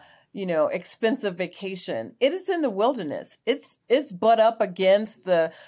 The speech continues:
Roosevelt National Forest. <laughs> Um, it's, it's out there. And it's amazing because one of the things that we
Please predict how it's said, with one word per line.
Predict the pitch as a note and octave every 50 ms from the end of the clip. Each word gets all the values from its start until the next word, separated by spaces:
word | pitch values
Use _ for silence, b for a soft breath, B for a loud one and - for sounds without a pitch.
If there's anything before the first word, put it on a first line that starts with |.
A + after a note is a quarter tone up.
| B -
Roosevelt | F#3+ G#3+ A#3+ B3+ B3+ B3+ A3 A3 E3+ F3+
National | F#3+ F#3 G3 F#3+ F#3+ - G3 F#3 F3+
Forest. | - - - G3 G3+ G3+ F#3 D#3+ C#3+ D3 F3+ - - - - A3+ F3+ -
<laughs> | B B B B B B B B3 -
Um, | - F#3 F#3 F3+ F3 E3+ E3 E3 E3 E3+ E3 - - -
it's, | A3+ B3 C#4 C#4 - - - -
it's | B3+ D#4 F4+ - G4
out | E4 F#4 A#4+ A#4+ -
there. | B3 F3+ D3+ B2+ - - - b b b b b b b b _ -
And | A#3 C4+ C4+ C4 B3+ B3+ B3+ B3 A#3+ A#3+ A#3 A#3 A3+ A3 - -
it's | C4 B3+ B3+ C#4+
amazing | B3+ A#3+ A#3 A#3 A#3 B3 D4 E4+ F#4 G4 F#4+ D#4 D4 A#3+ A#3 A3+
because | A#3 A3 - - A3+ A3+ A3 A3 G#3+ G#3+ G#3 G3 G3
one | F#3+ G3+ G#3+ A3 B3
of | C#4 C#4
the | B3+ A#3
things | G#3+ A#3+ A3 G#3+ G#3+ G#3+ F#3+
that | G3+ G3+ F#3 -
we | F3+ G3+ G#3 G#3+ G#3 G#3 G3+ F#3